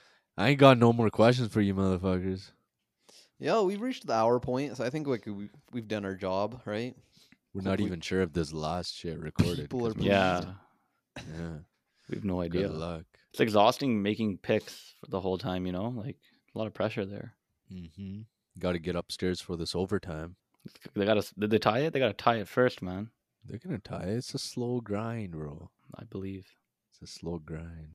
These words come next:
Speaker 2: All right, should we wrap it up? <laughs>
Speaker 1: Yeah.
Speaker 2: All right.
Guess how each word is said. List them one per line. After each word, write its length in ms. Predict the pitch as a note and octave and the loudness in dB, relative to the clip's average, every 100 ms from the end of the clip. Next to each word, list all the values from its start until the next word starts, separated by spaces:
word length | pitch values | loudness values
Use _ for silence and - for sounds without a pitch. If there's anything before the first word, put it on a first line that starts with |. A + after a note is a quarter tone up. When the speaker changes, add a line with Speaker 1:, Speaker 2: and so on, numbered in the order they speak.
| _ _ _ | _ _ _
Speaker 2:
All 80 | G2+ | -6
right, 180 | G2 F#2+ | -4 -4
should 140 | G2+ | -4
we 40 | G2 | -2
wrap 220 | F#2 F#2 | -2 -2
it 80 | F#2+ | -2
up? 280 | G2+ - - - | -4 -6 -14 -14
<laughs> 40 | - - - - - _ _ _ _ - - - - _ _ - | -12 -12 -14 -16 -20 _ _ _ _ -18 -18 -20 -20 _ _ -8
Speaker 1:
Yeah. 280 | E2+ E2+ - - _ _ _ - | -2 -2 -2 -10 _ _ _ -6
Speaker 2:
All 120 | G#2 | -2
right. 100 | G#2 | -2